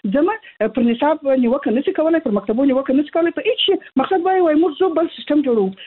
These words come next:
کومه دی ته دې کار راوښیي چې پر د، شروع کړی دی، چې کوم ځای باندې به دا نتیجه ورکړي بالاخره؟ د خلکو په سترګو کې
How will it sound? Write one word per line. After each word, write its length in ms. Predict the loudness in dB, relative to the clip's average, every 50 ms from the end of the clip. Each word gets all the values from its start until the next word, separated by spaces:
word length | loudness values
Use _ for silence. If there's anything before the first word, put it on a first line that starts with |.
| -10 -4 -2
کومه 200 | 0 2 2 2
دی 420 | 2 2 2 4 4 4 2 2
ته 140 | 0 0 0
دې 260 | 0 0 -2 -2 -2
کار 160 | -2 -2 0
راوښیي 360 | 2 2 0 0 0 0 -2 -4
چې 100 | -4 -4
پر 100 | -6 -6 -6 -6 -10 -10 -4 -2
د، 140 | 0 0
شروع 260 | 0 0 0 0 -2 0
کړی 220 | 0 0 2 2 2
دی، 220 | 2 2 0 0 -2
چې 220 | -2 -4 -4 -4 -6 _ _ -6
کوم 220 | -2 0 0 0 0
ځای 180 | 0 0 0
باندې 200 | 0 2 0 0
به 80 | 0 0
دا 100 | 0 0
نتیجه 360 | 0 0 -2 -4 -4 -2 -2
ورکړي 280 | 0 0 -2 -2 -2 -2
بالاخره؟ 400 | 0 0 -2 -2 -4 -6 -8 -8 _ _ -20 -20 -18 -18 -14 -8 -4
د 40 | -2 -2 -2 0
خلکو 280 | 0 0 0 0 -2 -4
په 140 | -4 -6
سترګو 360 | -8 -6 -4 -2 -2 0 -2 -2 0
کې 100 | -2 -2